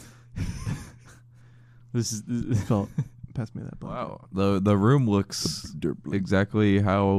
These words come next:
Speaker 3: we, I left it.
Speaker 1: Yeah.
Speaker 2: Yeah.
Speaker 1: Uh, your, your mattress actually grew another one.
Speaker 3: I'm glad.
Speaker 1: It's, it's not so lonely. I, I
Speaker 3: Oh,
Speaker 1: don't
Speaker 3: did you
Speaker 1: know.
Speaker 3: guys throw the other mattress on top
Speaker 1: I
Speaker 3: of it?
Speaker 1: think that's what happened. Yeah.
Speaker 2: Yeah.
Speaker 3: Instead of giving it away or throwing it out like they said they would,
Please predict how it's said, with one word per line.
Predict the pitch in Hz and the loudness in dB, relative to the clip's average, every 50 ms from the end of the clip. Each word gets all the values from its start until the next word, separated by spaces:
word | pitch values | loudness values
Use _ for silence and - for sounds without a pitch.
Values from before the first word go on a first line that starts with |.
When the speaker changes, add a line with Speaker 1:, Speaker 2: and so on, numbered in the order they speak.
| 95 90 87 | 2 2 0
Speaker 3:
we, | 92 95 - - - - - - - - | 0 -2 -2 -4 -8 -18 -20 -20 -8 -4
I | - 101 | -2 0
left | 104 104 110 120 - - - | 2 2 0 0 -2 -4 -6
it. | - - - - - - - - | -6 -8 -14 -20 -20 -12 -6 -2
Speaker 1:
Yeah. | 110 127 127 135 160 165 147 - | 2 2 2 2 2 2 0 0
Speaker 2:
Yeah. | - 120 | 0 0
Speaker 1:
Uh, | 123 127 | 0 2
your, | 123 123 120 131 147 151 151 143 123 98 - - | 2 4 4 4 4 4 4 2 0 -2 -6 -2
your | 123 120 120 123 | 2 4 6 6
mattress | 113 104 98 104 113 - 147 131 - - | 6 6 4 2 2 0 0 -2 0 0
actually | 107 98 - - 113 107 95 87 | -2 -2 -2 -2 -2 -2 -2 -2
grew | 85 87 95 101 107 107 | -2 0 2 2 4 4
another | 101 92 92 92 98 98 98 | 2 2 2 0 0 0 0
one. | 95 92 90 92 101 104 - 127 - - - - - - - - - - - - - - - - - - - - - - - - - - - - - | 0 -2 -2 -4 -4 -6 -8 -12 -18 -20 -20 -20 -20 -20 -20 -20 -20 -20 -20 -20 -20 -20 -20 -20 -18 -18 -18 -18 -20 -20 -20 -20 -20 -20 -10 0 4
Speaker 3:
I'm | 98 98 95 | 6 6 6
glad. | 87 82 82 85 87 85 80 78 101 104 - - - - - - - - - - - - - - - - | 6 6 4 4 4 4 4 2 0 -2 -4 -6 -12 -14 -16 -18 -20 -20 -20 -20 -20 -20 -20 -16 -10 -6
Speaker 1:
It's, | 107 101 - - - - - - - | -6 -6 -6 -8 -10 -10 -10 -10 -10
it's | - 107 - - | -10 -8 -6 -4
not | 113 107 107 - | -4 -4 -4 -4
so | - 107 98 | -2 -2 -2
lonely. | 95 98 101 104 101 - - - | 0 0 -2 -2 -2 -4 -4 -2
I, | 117 127 143 | 0 0 0
I | 143 98 123 | 2 4 4
Speaker 3:
Oh, | 104 104 | 6 8
Speaker 1:
don't | 101 92 | 8 8
Speaker 3:
did | 90 | 6
you | - 101 | 6 4
Speaker 1:
know. | |
Speaker 3:
guys | - 113 117 127 131 - - | 6 4 4 4 2 0 -2
throw | - - 98 95 98 104 | -4 0 4 4 6 6
the | 101 104 90 | 6 4 4
other | 87 90 90 87 | 4 4 4 4
mattress | 80 78 80 82 - 92 - - | 2 2 2 0 -2 -2 -2 -2
on | 87 82 | -2 -2
top | - - 82 85 - | -2 -2 -4 -4 -2
Speaker 1:
I | - | -2
Speaker 3:
of | 85 | 0
it? | 87 | 2
Speaker 1:
think | 139 143 139 | 2 2 2
that's | - 127 120 - - | 0 -2 -2 0 -2
what | 98 92 | -2 -2
happened. | 92 90 90 - - 95 92 90 | -2 -4 -4 -4 -4 -6 -4 -4
Yeah. | 90 92 92 95 | -4 -4 -2 2
Speaker 2:
Yeah. | 110 120 | 4 4
Speaker 3:
Instead | 120 117 107 - - - 156 160 165 165 | 6 4 4 0 0 2 2 2 4 4
of | 165 165 151 139 127 123 123 - - 123 | 4 4 4 2 2 0 -2 -2 -4 -2
giving | 107 123 123 123 131 127 | 0 2 2 2 2 2
it | 120 113 107 | 2 2 2
away | 104 98 104 110 113 110 101 | 2 2 2 2 2 2 2
or | - - 92 95 | 0 0 -2 -2
throwing | - - 117 104 101 98 92 87 | -2 -2 -2 0 0 0 0 0
it | 85 90 | -2 -2
out | 92 98 87 78 53 | -2 -2 -2 -2 -4
like | 65 78 80 - - | -4 -6 -8 -6 -8
they | 76 78 | -10 -10
said | - - 95 92 | -8 -8 -8 -6
they | - 57 50 | -6 -8 -8
would, | 50 50 50 50 50 - | -8 -8 -8 -8 -10 -10